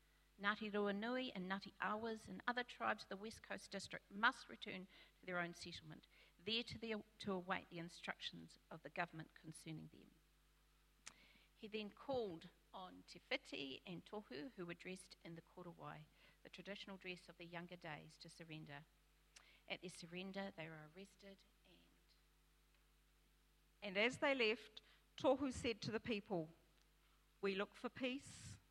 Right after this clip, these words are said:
Speaker 2: but we find war. Be steadfast, keep to peaceful works,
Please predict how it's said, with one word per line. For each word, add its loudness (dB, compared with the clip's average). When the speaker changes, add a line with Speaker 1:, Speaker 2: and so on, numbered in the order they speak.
Speaker 2:
but 4
we 0
find 2
war. 2
Be 8
steadfast, 2
keep 4
to -8
peaceful 2
works, 0